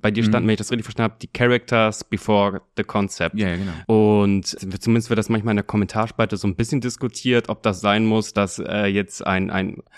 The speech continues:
Speaker 1: Haus wie beispielsweise das Hamburger Schauspielhaus mit, äh, studentischem Publikum drüber lachen soll, wenn halt jemand sagt, „Oh mein Gott, Hashtag, äh, wie viel Reach hat der? Hast du nicht gesehen?“ Das kann ich so schön
Speaker 2: Also da
Speaker 1: nachmachen
Speaker 2: muss
Speaker 1: wie
Speaker 2: ich,
Speaker 1: du.
Speaker 2: da muss ich wirklich sagen, da unterschätzt man, glaub ich, das Hamburger Publikum und auch das Theaterpublikum. Im,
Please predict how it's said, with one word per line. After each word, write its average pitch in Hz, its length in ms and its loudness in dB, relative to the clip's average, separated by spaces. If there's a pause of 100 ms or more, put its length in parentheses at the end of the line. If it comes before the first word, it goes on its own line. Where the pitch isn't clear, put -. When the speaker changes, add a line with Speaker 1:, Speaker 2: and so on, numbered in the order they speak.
Speaker 1:
Haus 117 220 0
wie 117 60 -4
beispielsweise 101 440 -4
das - 120 -10
Hamburger 117 320 0
Schauspielhaus 110 680 -2
mit, 104 240 -2
äh, 90 320 -6 (200)
studentischem 123 960 0
Publikum 120 760 4
drüber 123 240 4
lachen 123 280 4
soll, 117 560 4
wenn 110 220 4
halt 117 140 2
jemand 117 180 4
sagt, 120 200 4
„Oh 147 60 6
mein 139 260 6
Gott, 139 440 2
Hashtag, 139 640 4
äh, 123 260 6
wie 135 80 4
viel 135 180 4
Reach 131 220 0
hat 139 200 2
der? 131 220 4
Hast 139 160 -2
du 131 40 4
nicht 110 100 2
gesehen?“ 107 220 0
Das - 80 -6
kann 98 160 2
ich 90 40 -2
so 98 80 -4
schön 101 180 2
Speaker 2:
Also 95 120 2
da - 80 2
Speaker 1:
nachmachen 92 100 2
Speaker 2:
muss 90 60 2
Speaker 1:
wie 85 60 2
Speaker 2:
ich, 90 60 0
Speaker 1:
du. 104 60 6
Speaker 2:
da 160 80 4
muss 160 160 0
ich 139 60 -10
wirklich 143 200 -6
sagen, 131 500 -8
da 120 240 -4
unterschätzt 120 580 -6
man, 98 120 0
glaub 92 120 -2
ich, 92 60 -6
das 95 120 -8
Hamburger 95 280 -4
Publikum 87 400 -10
und 80 80 -8
auch 85 100 -10
das 90 160 -16
Theaterpublikum. 85 720 -10
Im, 85 180 -10